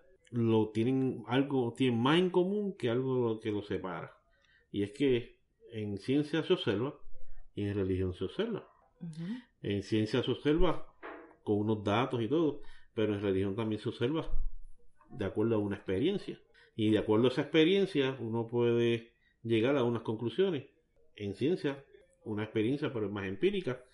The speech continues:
Speaker 2: Pero yo, por lo menos, cuando hablo a mis estudiantes, yo digo, sí, está el Big Bang, pero Dios no tiene ningún problema en darle,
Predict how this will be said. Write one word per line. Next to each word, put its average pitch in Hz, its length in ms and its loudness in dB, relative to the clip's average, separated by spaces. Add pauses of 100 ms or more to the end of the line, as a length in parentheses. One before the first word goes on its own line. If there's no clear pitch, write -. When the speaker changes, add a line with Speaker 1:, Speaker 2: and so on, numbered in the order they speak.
(300)
Speaker 2:
Pero 107 680 4
yo, 143 440 6
por 160 80 4
lo 143 80 6
menos, 160 240 4
cuando 123 240 2
hablo 135 160 4
a 143 60 2
mis 143 100 2
estudiantes, 147 600 2 (420)
yo 120 240 2
digo, 127 480 4 (140)
sí, - 180 2
está 175 160 4
el 120 80 6
Big 131 160 8
Bang, 175 240 2 (320)
pero 104 420 -2 (440)
Dios 107 340 0
no 156 160 2
tiene 143 160 2
ningún 123 240 0
problema 120 500 0
en 110 440 -4 (500)
darle, 110 1000 0